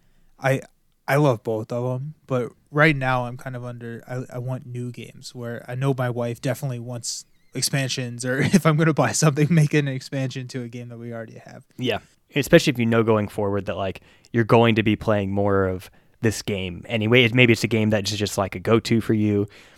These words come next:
Speaker 2: Then it's kind of like a safe buy, right? Like, you're just upping an experience that you, down the road, know you're going to have multiple, like, experiences with. Um, and you're just kind of, like, enhancing that or something like that. So.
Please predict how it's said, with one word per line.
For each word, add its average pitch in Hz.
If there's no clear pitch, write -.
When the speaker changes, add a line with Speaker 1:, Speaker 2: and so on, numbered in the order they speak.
Speaker 2:
Then 127
it's 113
kind 170
of 139
like 104
a 101
safe -
buy, 90
right? 110
Like, 110
you're 107
just 104
upping 127
an 110
experience 110
that 107
you, 104
down 131
the 123
road, 117
know 117
you're 107
going 107
to 101
have 101
multiple, 98
like, 95
experiences 95
with. -
Um, 92
and 98
you're 98
just 98
kind 104
of, 92
like, 95
enhancing -
that -
or -
something 113
like -
that. -
So. -